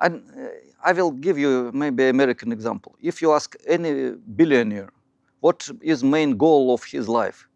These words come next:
he will tell you, "To satisfy needs of the Americans. Without me, these ten, twelve, twenty thousand workers will not have opportunity to work. Without me, people will not have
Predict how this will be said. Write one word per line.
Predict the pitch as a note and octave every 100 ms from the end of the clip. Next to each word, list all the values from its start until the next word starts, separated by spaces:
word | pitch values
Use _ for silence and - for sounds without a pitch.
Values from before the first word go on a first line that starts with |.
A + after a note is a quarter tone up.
| _
he | - D3+
will | D3
tell | - D3+ A#2+
you, | F#2 - _ -
"To | D3+
satisfy | F#3+ - E3 - D3+ C3
needs | B2 D#3+ -
of | B2+ G#2
the |
Americans. | A#2 A2+ G#2 - G2 - _ _ _ _ _ _ _ _ _ _ -
Without | C#3 F3 F#3+ -
me, | E3 G3 B2+ - _ _ _ _ _ _ _ _ _
these | C3+ F3 - - - _
ten, | F#3 F3+ E3+ B2+ _ _ -
twelve, | - E3+ C#3+ - - _ _ -
twenty | E3 F3 D3+
thousand | D3 D3+ D3+ C#3+ C3+
workers | C3+ E3+ A#2+ -
will | C3+
not | C3+ D#3+ -
have | D3 A2+ _ -
opportunity | - B2+ D#3+ C3+ B2+
to | G#2+ A#2
work. | B2 - - _ _ _ _
Without | C#3 D3 E3+ D3+ D#3+
me, | G#3 G3 D#3+
people | - F#3 E3
will | D3+ D#3
not | D3 E3+ -
have | D3 B2 -